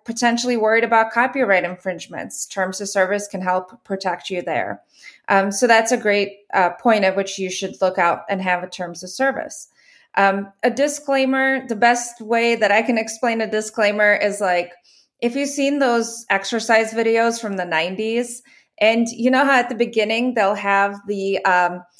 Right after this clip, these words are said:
"Please stop exercising if you feel faint or if you don't feel well."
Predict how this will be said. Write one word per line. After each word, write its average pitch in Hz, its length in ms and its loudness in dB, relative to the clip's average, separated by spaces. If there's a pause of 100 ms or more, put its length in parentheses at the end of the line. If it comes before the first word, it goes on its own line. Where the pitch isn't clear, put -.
(260)
"Please 330 280 -2
stop 269 480 2
exercising 214 840 0
if 208 160 -8
you 247 200 -2
feel 233 320 -2
faint 226 720 -2
or 202 280 4
if 226 200 0
you 233 60 0
don't 214 260 0
feel 226 320 2
well." 180 520 0